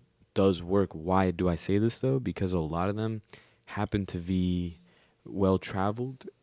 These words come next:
and just, like, full of different experiences. Like, no, of the v-,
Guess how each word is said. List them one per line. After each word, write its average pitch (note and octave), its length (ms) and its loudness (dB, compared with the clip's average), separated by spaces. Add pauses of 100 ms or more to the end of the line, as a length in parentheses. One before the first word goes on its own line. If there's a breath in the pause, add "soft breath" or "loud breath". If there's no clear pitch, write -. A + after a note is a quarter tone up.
(180)
and F#2 240 -2
just, - 220 -6
like, F2+ 180 -2
full G2+ 320 0
of F#2 100 0
different F#2+ 320 -2
experiences. D#2 800 -10
Like, C#2+ 160 -10
no, F2 180 0 (480)
of G2+ 240 4
the F#2 140 0
v-, - 260 -14